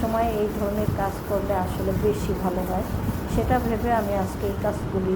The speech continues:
করলাম। আর বাদ বাকি কাজ, অন্য অন্য কাজ কিন্তু আমি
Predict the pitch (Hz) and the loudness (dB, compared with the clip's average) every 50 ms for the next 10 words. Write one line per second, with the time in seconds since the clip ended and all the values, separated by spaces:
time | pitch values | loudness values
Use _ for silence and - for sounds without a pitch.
0 | 185 - 185 170 180 175 170 170 - - 196 196 196 208 - 214 214 214 - - | 0 0 -2 -2 -2 -2 -2 -2 -2 -2 -2 -2 -2 0 2 2 2 2 0 0
1 | 226 214 - 226 214 - - 220 214 214 202 - 208 196 208 208 208 208 208 208 | 0 0 0 0 2 2 2 4 4 2 2 0 -2 -2 0 0 0 2 2 2
2 | 208 208 208 - 220 202 196 196 - - 202 196 - - 202 190 196 220 | 2 2 2 2 2 2 2 0 0 -2 -2 -2 -2 0 0 2 2 2